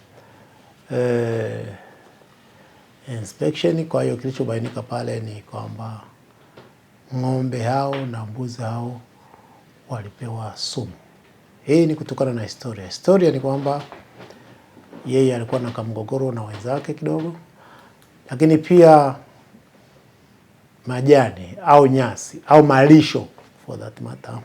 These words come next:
malisho, yeye alipo-, alipokota majani, malisho na mwenzake jirani yake kwenda kupata malisho, wote walikata mahali pamoja. Lakini yeye ni ng'ombe wake pekee waliokufa,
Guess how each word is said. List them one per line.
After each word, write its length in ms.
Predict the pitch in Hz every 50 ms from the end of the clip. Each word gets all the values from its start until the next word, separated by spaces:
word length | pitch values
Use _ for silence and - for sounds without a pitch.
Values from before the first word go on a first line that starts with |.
| -
malisho, 560 | 147 131 117 113 127 131 123 - - 147 151 - - - - - - - - - - _ _ _ _ _ _ _ _ _ _ _ _ -
yeye 280 | 139 143 147 143 139
alipo-, 560 | 131 123 131 135 135 135 - 131 123 120 139 135
alipokota 480 | 120 120 - 131 123 - 131 - 139
majani, 600 | 127 120 117 117 117 143 151 151 147 139 120 113
malisho 640 | 113 113 113 117 127 143 156 151 151 - - 120 127 - - _ _ - 151
na 160 | 123 120 123
mwenzake 640 | 127 127 127 123 120 120 123 143 143 135 131 - 131
jirani 320 | 120 117 113 110 110 113
yake 240 | 123 131 127 - 131
kwenda 200 | - 139 127 123
kupata 300 | 117 - - 139 - 123
malisho, 420 | 117 113 120 147 170 160 - - 131 - - _ _ _ _ _ _ _ _ _ -
wote 220 | 147 156 151 151
walikata 320 | 139 120 107 131 135 - 127
mahali 220 | 117 120 120 -
pamoja. 420 | - - 107 104 104 95 - - - _ - - - - - - _ - _ _ -
Lakini 320 | - - - 180 175 165
yeye 360 | 160 175 190 180 160 147 143
ni 140 | 139 135 123
ng'ombe 260 | 117 120 117 113 117
wake 200 | 123 127 123 -
pekee 360 | 117 - 110 - - 131 127
waliokufa, 600 | 120 120 123 120 117 120 135 131 - 147 147 135